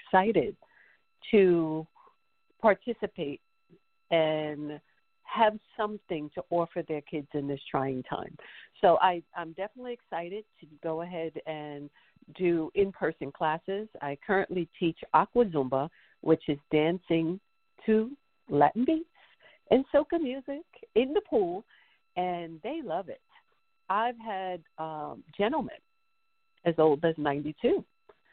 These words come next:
that have not danced in thirty years in my pool dancing to soca music. So it's making people happy. It's making people wanna show up. So I will continue my Aqua Zumba classes. Some of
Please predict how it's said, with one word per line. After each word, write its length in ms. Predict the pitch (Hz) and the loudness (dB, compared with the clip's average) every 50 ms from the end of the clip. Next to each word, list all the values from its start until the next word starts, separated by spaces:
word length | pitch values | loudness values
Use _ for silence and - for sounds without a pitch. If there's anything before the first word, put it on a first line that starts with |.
| _ _ _ - | _ _ _ 4
that 140 | 170 165 165 | 4 4 4
have 160 | 185 180 180 | 2 -4 -4
not 240 | 208 240 269 277 262 | -4 -6 -8 -8 -6
danced 340 | 277 302 330 294 202 - 139 _ _ _ - | -8 -8 -6 -6 -8 -10 -12 _ _ _ -14
in 100 | 185 196 | -12 -10
thirty 280 | - - 254 277 262 269 | -6 -6 -6 -6 -6 -10
years 400 | 247 254 269 254 196 139 - - _ _ _ _ _ _ _ - | -10 -10 -8 -8 -8 -8 -8 -12 _ _ _ _ _ _ _ 2
in 180 | 196 220 233 247 | 2 2 4 2
my 240 | 220 196 196 202 202 _ | 0 0 0 -2 -2 _
pool 220 | - 196 180 170 | 2 2 4 4
dancing 600 | 156 156 151 143 143 139 - - 147 139 139 143 - _ _ _ _ _ _ _ _ _ _ _ _ - - | 2 0 -2 -2 -2 -6 -6 -6 -6 -6 -6 -8 -14 _ _ _ _ _ _ _ _ _ _ _ _ -2 0
to 340 | - 135 147 139 135 135 - _ _ - | 2 2 2 0 -2 -4 -8 _ _ 2
soca 260 | - 156 - - 131 | 2 2 2 2 -2
music. 360 | 135 120 120 - - - - _ _ - _ _ _ _ _ _ _ _ _ _ - | -2 -2 -6 -8 -10 -14 -18 _ _ -20 _ _ _ _ _ _ _ _ _ _ 2
So 320 | - 180 165 151 151 - - _ | 4 4 6 6 4 0 -2 _
it's 160 | - 190 185 _ | -12 -12 -12 _
making 400 | 196 202 214 240 226 - 233 214 | -14 -12 -12 -12 -12 -14 -18 -18
people 300 | - 220 208 - - 190 | -14 -14 -14 -12 -12 -14
happy. 440 | 185 185 180 170 165 - - 160 156 | -12 -10 -12 -12 -12 -14 -16 -14 -14
It's 140 | 151 143 - | -14 -14 -12
making 400 | 180 190 185 185 - - 185 180 | -8 -6 -6 -6 -6 -8 -12 -12
people 320 | - - 180 - - 175 160 | -10 -12 -12 -8 -8 -8 -6
wanna 220 | 160 160 156 151 - - | -6 -6 -6 -6 -6 0
show 180 | - 160 160 147 | 2 2 2 2
up. 300 | 147 147 143 143 - - _ _ _ _ _ - _ _ _ _ _ _ - | 2 0 0 0 -2 -4 _ _ _ _ _ -20 _ _ _ _ _ _ 4
So 160 | 190 151 - - | 4 4 4 4
I 220 | 190 196 202 220 | 2 0 0 -2
will 400 | 233 220 220 208 202 190 185 180 _ | -4 -4 -4 -2 -2 -2 -4 -6 _
continue 500 | - 214 175 - - 226 190 190 190 196 | -10 -12 -12 -10 -8 -8 -6 -4 -4 -6
my 180 | 185 185 180 165 - | -4 -4 -6 -6 -4
Aqua 280 | - 156 151 - 160 156 | -6 -10 -8 -6 -8 -8
Zumba 320 | 143 147 139 139 139 - | -6 -8 -10 -8 -10 -8
classes. 580 | _ - 175 165 156 170 - - 160 156 156 170 _ _ _ - _ _ _ _ - | _ 2 2 2 2 0 -4 -4 -2 -2 -4 -6 _ _ _ -20 _ _ _ _ 4
Some 200 | - 180 180 185 | 4 4 6 6
of 100 | 180 175 | 4 2